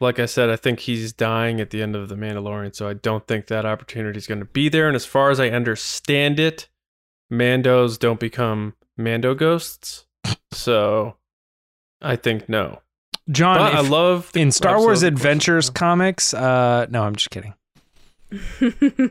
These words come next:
Speaker 1: Is that a thing? Are there Mando ghosts?
Speaker 2: No, no.
Speaker 1: Oh.
Speaker 2: I was just joking.
Speaker 1: So, like, Satine, like, floating around, like, "Obi-Wan,
Speaker 2: Could be,
Speaker 1: I miss
Speaker 2: maybe.
Speaker 1: you."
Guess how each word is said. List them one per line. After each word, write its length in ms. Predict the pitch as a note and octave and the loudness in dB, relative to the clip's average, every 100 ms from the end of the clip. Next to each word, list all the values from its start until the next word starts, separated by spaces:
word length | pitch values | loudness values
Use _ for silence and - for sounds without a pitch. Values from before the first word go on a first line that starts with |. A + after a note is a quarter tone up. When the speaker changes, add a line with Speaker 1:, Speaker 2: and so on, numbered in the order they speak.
| A#3 A#3 - | -2 -6 -2
Speaker 1:
Is 100 | C#3+ | 2
that 100 | F3+ | 4
a 40 | |
thing? 300 | G#3 C#3+ F#3 | 2 2 2
Are 80 | F#3 | 2
there 140 | D3+ D3+ | 2 2
Mando 340 | C3 D3 G3 | 2 2 0
ghosts? 520 | A3 A#3+ G#2+ F#2 - _ | 2 0 0 -6 -14 _
Speaker 2:
No, 120 | - G2+ | -14 -12
no. 80 | - _ _ _ _ _ _ _ _ _ - | -14 _ _ _ _ _ _ _ _ _ -16
Speaker 1:
Oh. 100 | B1 | -10
Speaker 2:
I 40 | |
was 120 | A2+ G#2+ | -4 -4
just 160 | - | -4
joking. 300 | - - - - _ _ _ _ _ _ - | -10 -14 -18 -20 _ _ _ _ _ _ -6
Speaker 1:
So, 80 | |
like, 120 | G2 - | -4 -4
Satine, 720 | B2 - C3+ B2+ B2+ B2+ A2 | -8 -8 -6 -4 -4 -4 -6
like, 180 | G#2+ | -8
floating 360 | - - A2+ A#2 | -8 -4 -2 -2
around, 340 | G#2 A2 A#2 | -2 -2 -2
like, 320 | A2+ A2 G#2+ - _ | -2 -2 -2 -8 _
"Obi-Wan, 800 | - D4 D4 C#4 C4+ C4+ C4 B3+ A#3 - | -6 -2 -2 -2 -6 -6 -8 -8 -8 -4
Speaker 2:
Could 140 | C3 | -2
be, 160 | C3+ C3 | 0 -2
Speaker 1:
I 20 | |
miss 220 | B3+ - | -4 -8
Speaker 2:
maybe. 120 | B3+ | -6
Speaker 1:
you." 240 | B3+ B3 | -6 -6